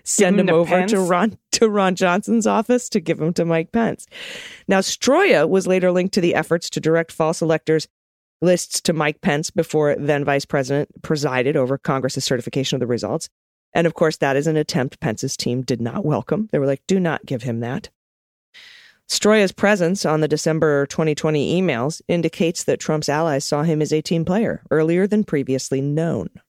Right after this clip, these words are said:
Speaker 1: right? 'Cause we just thought it was when this whole thing went down with the <laughs> Ron Johnson electors. None of the recipients of Bob's email responded to requests for comment, probably wise. And a, a Mike Kelly spokesperson declined to comment. Bob opened the email,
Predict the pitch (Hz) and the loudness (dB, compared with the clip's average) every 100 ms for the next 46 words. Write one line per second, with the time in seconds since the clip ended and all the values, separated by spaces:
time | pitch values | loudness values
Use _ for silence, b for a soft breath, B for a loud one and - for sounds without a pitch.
0 | - 127 147 - 127 - - 151 143 - | -8 -6 -6 -6 -8 -8 -6 -4 -4 -2
1 | 135 120 127 120 - - 135 127 120 - | -2 0 -2 -4 -8 -6 -2 -2 -2 -2
2 | 123 - 131 131 101 165 139 143 160 - | -2 -2 -2 -2 -2 -2 0 2 2 2
3 | 214 220 214 180 - 175 160 175 147 117 | 2 2 2 2 2 0 0 0 0 0
4 | 95 - - - _ _ _ _ _ 180 | -2 -4 -6 -10 _ _ _ _ _ 2
5 | 208 262 220 175 170 165 143 101 - - | 4 4 4 2 2 -2 -2 -4 -6 -12
6 | b b b 160 175 160 160 - 160 156 | b b b 0 2 2 0 -2 0 2
7 | 135 123 127 - 127 120 - 127 - 120 | 2 0 -2 -4 -4 -4 -4 -6 -4 -6
8 | - 135 - 139 120 113 - - 302 196 | -4 -8 -4 -4 -4 -6 -6 -4 0 0
9 | 120 113 135 - _ _ _ _ - 160 | 0 -2 -4 -8 _ _ _ _ -2 2
10 | 156 147 151 160 156 - 180 156 - 135 | 2 2 0 0 -2 -2 0 0 0 -2
11 | 120 - 120 139 127 - 123 117 - 113 | -4 -4 -4 -4 -6 -4 -4 -4 -4 -4
12 | 110 117 B B B - 214 240 220 262 | -4 -6 B B B 0 0 2 0 0
13 | 254 180 180 156 214 | 0 2 2 2 0